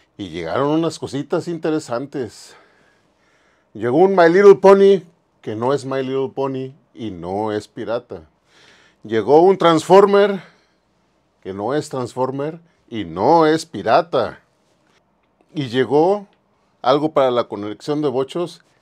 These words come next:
que sí es muy, muy, pero muy pirata. Empezamos. Ok, como ya se habrán dado cuenta,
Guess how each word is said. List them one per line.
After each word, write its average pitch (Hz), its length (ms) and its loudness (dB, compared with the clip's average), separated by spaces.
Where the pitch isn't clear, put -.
que 143 160 -6
sí 160 180 -4
es 131 120 -2
muy, 151 440 0
muy, 127 800 6
pero 151 200 4
muy 147 280 -2
pirata. 107 580 -6
Empezamos. 110 720 -4
Ok, - 180 0
como 185 220 4
ya 247 100 10
se 247 120 4
habrán 226 240 6
dado 214 260 6
cuenta, 190 420 0